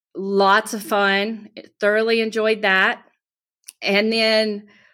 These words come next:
I ended up back at P T C for a couple years. And during that time, I kept pestering Doug Palmer to let me be a camp director. Once they finally let, 'cause when I first started,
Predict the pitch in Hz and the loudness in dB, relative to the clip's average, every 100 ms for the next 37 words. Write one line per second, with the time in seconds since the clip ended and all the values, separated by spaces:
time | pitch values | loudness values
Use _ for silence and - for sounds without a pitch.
0 | _ _ _ _ _ 208 233 233 220 - | _ _ _ _ _ 0 2 2 2 2
1 | 202 202 - - 262 262 269 - 240 226 | 2 2 0 -2 -6 -4 -6 -4 -4 -4
2 | 226 214 208 208 190 175 170 196 - - | -6 -6 -6 -4 -4 -2 -2 -4 -10 -18
3 | _ _ _ _ 190 196 196 214 208 190 | _ _ _ _ -4 -2 0 0 2 0
4 | - - 294 320 240 214 - 196 196 196 | -2 -2 0 2 0 -2 0 0 0 -6
5 | - 208 196 - 202 190 185 185 185 185 | -4 -4 -4 -4 -6 -4 -4 -4 -4 -6
6 | 196 208 208 - _ _ - 202 185 - | -2 -4 -6 -12 _ _ -10 -4 -4 -4
7 | 180 180 170 202 202 165 151 - - _ | -2 -4 -2 -4 -2 -2 -4 -8 -20 _
8 | _ _ _ _ _ _ _ - 214 214 | _ _ _ _ _ _ _ -2 -2 2
9 | 220 202 214 208 220 214 208 202 196 - | 0 2 2 2 2 2 2 2 0 -6
10 | _ 220 190 - - 214 208 202 311 349 | _ -8 -8 -12 -6 0 0 2 0 0
11 | - 208 202 196 190 | -2 0 0 -2 -6